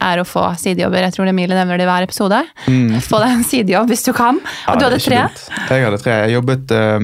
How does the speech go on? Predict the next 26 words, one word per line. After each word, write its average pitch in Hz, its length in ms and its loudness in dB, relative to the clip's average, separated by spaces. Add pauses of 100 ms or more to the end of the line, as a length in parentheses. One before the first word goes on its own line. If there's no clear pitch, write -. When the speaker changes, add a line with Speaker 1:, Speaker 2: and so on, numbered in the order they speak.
(120)
Speaker 2:
seksti - 360 -4
prosent 110 240 0
i 107 40 0
barnehage, 113 520 0 (460)
Speaker 1:
Mhm. 214 360 2 (220)
Speaker 2:
Og 113 200 0
så - 180 -2
jobbet 107 260 0
jeg 107 120 0
som 110 140 -2
vekter, 127 460 -2 (140)
Speaker 1:
Mhm. 180 240 -2
Speaker 2:
eh, 202 180 -2
på 120 100 -4
kveldene 117 500 0 (560)
og 113 100 0
i 107 40 0
helgene, 110 500 0
og 120 100 -2
så 120 120 -2
jobbet 113 140 -2
jeg 110 80 0
som 110 140 0
servitør 104 520 0
utenom 104 240 -2
det. - 100 -2